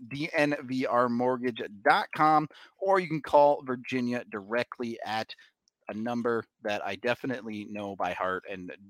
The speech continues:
don't have to look up at all. Uh,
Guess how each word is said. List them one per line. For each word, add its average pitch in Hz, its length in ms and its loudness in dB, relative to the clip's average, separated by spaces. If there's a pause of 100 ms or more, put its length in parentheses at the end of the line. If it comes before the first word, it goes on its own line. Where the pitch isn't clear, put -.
(160)
don't 123 300 0 (100)
have 98 360 0
to 110 120 -8
look 95 240 -8
up 92 180 -4 (160)
at 110 160 2
all. 104 420 2 (540)
Uh, 95 260 -2